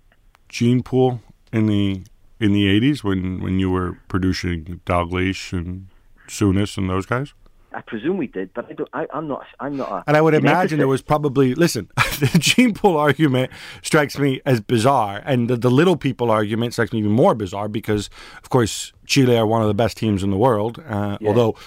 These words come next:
Speaker 1: using the Scowcroft element, they may not qualify for the World Cup, so, but whatever, but
Speaker 2: Yeah.
Speaker 1: they won the Copa America, and they're all little people. Um, can it not just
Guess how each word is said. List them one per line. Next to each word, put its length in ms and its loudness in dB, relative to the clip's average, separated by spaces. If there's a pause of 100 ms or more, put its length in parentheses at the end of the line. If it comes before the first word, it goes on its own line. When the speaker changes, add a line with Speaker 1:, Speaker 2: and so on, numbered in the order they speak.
(120)
Speaker 1:
using 200 2
the 60 -2
Scowcroft 520 0
element, 280 2
they 140 6
may 160 0
not 180 -2
qualify 440 2
for 120 0
the 80 2
World 240 4
Cup, 300 -2
so, 180 0
but 160 -4
whatever, 300 0
but 60 -4
Speaker 2:
Yeah. 40 -4
Speaker 1:
they 60 -2
won 140 2
the 60 0
Copa 220 -6
America, 400 -2 (260)
and 320 2 (200)
they're 180 6
all 160 4
little 240 -2
people. 420 -4 (540)
Um, 560 0 (580)
can 140 2
it 60 2
not 200 4
just 200 -4